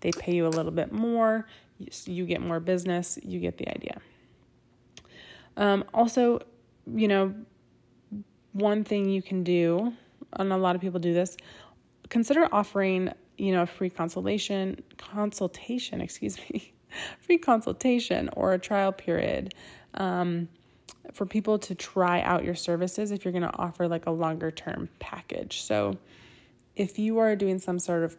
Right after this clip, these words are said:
long-term coaching, especially if it's one-on-one, you absolutely should be doing a free consultation. You wanna make sure that they kinda know what they're getting, you know what you're getting with them, you guys are a good fit for each other.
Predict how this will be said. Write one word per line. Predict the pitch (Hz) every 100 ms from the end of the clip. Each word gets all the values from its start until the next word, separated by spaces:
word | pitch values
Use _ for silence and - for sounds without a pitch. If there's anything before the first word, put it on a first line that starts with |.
| _
long-term | 185 165 160 165 - 170 160 170 - _
coaching, | - 165 156 165 165 185
especially | 180 - 170 -
if | 175
it's | 170 175
one-on-one, | 170 170 170 170 170 170
you | 175
absolutely | - - - 175 180
should | 165 - 180 170
be |
doing | 175 170 170
a | 165
free | -
consultation. | 180 - 175 185 185 175 - 180
You | 175
wanna | 175 175
make | 170 170
sure | - 175 175 - - - - _
that | - -
they | 185
kinda | 185 196 185
know | 180
what | 175 170
they're | 165
getting, | 165 175 170 170 165
you | 160 185
know | 175 170
what | 165 170
you're | 170
getting | 160 165 160
with | 160 160
them, | - 160 160
you | 160
guys | 160 160
are | 165
a |
good | 165 - -
fit | - -
for | -
each | - -
other. | - 50